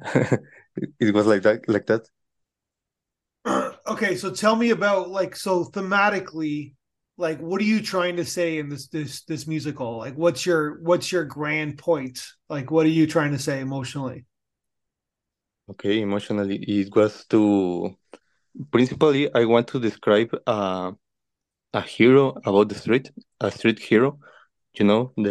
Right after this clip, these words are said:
Speaker 2: Mm-hmm.
Speaker 1: um, the bus driver. It was something that, uh, in my case, I was in a situation when I travel a lot in the, uh, public transportation, and I also look at the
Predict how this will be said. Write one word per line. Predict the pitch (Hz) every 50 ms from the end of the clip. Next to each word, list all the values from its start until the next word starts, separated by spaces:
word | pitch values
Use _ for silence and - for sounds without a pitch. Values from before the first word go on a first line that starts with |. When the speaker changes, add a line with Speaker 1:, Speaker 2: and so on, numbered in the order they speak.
| 95 92 92 90 90 90 87
Speaker 2:
Mm-hmm. | 87 87 87
Speaker 1:
um, | 95 - _ _ _ _ _ _ _ _ _ _ _ - - -
the | 110 98 92
bus | 104 107 110 104
driver. | 113 104 101 107 117 117 117 107 - _ _ _ _ _ _ _ _ _ -
It | 120 107 107
was | 107 113 113 -
something | - 127 117 120 117 - 127 117 113
that, | 110 104 98 95 92 92 92 90 - - - - _ _ _ _ _ _ _ _ _ _ _ -
uh, | 113
in | 104 98 92 95 92 92 92 92 92 - - - 107 101
my | 98 95 95
case, | 95 - - 110 110 120 123 123 - - - - - - - - _ _ _ -
I | 110 98
was | 104 107 107 123
in | 113
a | 110 104
situation | - 107 98 - 110 107 101 - 117 110 104
when | 104 98 98
I | 101 101 101 101 101 101 98 98 95 -
travel | - - - 104 101 104 107 107 101
a | 95
lot | 95 95 98 104 101 113
in | 104 98
the, | 95 95 92 90 87 87 90 92 - _ _ _ _ _ _ _ _ _ _ - -
uh, | 95 90 87 87 87 87 85 82 - - - - _ _ _ _ _ _ _
public | - 107 104 104 104 - -
transportation, | 107 104 101 - - 104 95 - 107 104 101 107 117 113 123 123 _ _ _ _ _ _ _ _ _ _
and | - 107 101 98
I | 98 101 101
also | 101 101 98 - - 110 107 101 101
look | 98 98 98 95 - -
at | 107 95
the | 107 104 98 95 95 92 95 - - - - 117